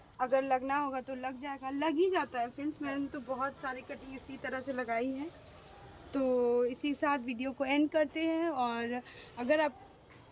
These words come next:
वीडियो को एंड करते हैं, लेकिन एंड करने से पहले मैं आपको कटिंग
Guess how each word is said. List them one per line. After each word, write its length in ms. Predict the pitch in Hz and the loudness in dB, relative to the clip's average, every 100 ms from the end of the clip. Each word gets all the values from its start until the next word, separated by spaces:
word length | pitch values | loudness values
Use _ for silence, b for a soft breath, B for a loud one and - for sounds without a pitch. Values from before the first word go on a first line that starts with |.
| - - - - - - - - - - - - - - - | -20 -20 -20 -20 -20 -18 -18 -18 -18 -20 -20 -18 -18 -6 2
वीडियो 260 | 233 294 | 4 4
को 140 | 285 311 | 6 6
एंड 300 | 285 302 330 | 6 6 6
करते 320 | 339 285 285 | 4 2 -2
हैं, 260 | 285 294 311 | -2 0 0
लेकिन 340 | 277 254 269 | 0 -2 -2
एंड 220 | 277 285 | 0 2
करने 260 | 302 269 277 | 2 0 0
से 140 | 294 | -2
पहले 360 | 233 254 247 269 | 0 0 2 0
मैं 180 | 262 254 | 2 2
आपको 300 | 254 269 262 | 2 0 0
कटिंग 520 | 269 233 311 320 | 0 2 6 6